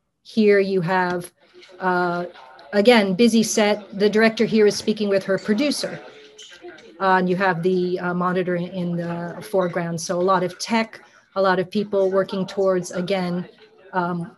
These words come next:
a, a common goal for all of these different disciplines to kind of disappear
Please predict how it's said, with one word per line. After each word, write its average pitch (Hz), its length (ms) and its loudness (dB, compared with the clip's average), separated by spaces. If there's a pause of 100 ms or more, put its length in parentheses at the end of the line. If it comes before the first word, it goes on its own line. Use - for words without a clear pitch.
a, 180 140 -12 (260)
a 190 80 -4
common 214 340 4
goal 202 420 4 (260)
for 214 240 0
all 226 260 6
of 202 160 4
these 208 220 0
different 196 280 -2
disciplines 190 520 -4
to 190 100 -8
kind 190 200 -2
of 170 120 -2
disappear 226 960 2